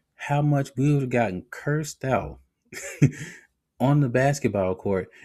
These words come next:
if you're coming down for a break and then the person, you know, pushing the break kicks it to somebody on the wing and they put up a three?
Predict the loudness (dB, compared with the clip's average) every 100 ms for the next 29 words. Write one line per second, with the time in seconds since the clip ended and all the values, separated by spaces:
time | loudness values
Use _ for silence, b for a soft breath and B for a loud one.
0 | B 0 2 0 -2 -2 0 0 0 0
1 | 0 -2 -4 -6 -6 -4 -2 -2 -6 _
2 | _ _ _ b b b b 0 2 0
3 | 0 0 0 2 2 2 2 0 0 -2
4 | 0 0 -4 0 0 0 -4 _ _ _
5 | -8 -2 -2 -2 -4 -4 0 0 0 0
6 | -2 -2 -2 0 2 2 -2 -2 -2 -2
7 | -4 -8 -4 -2 -2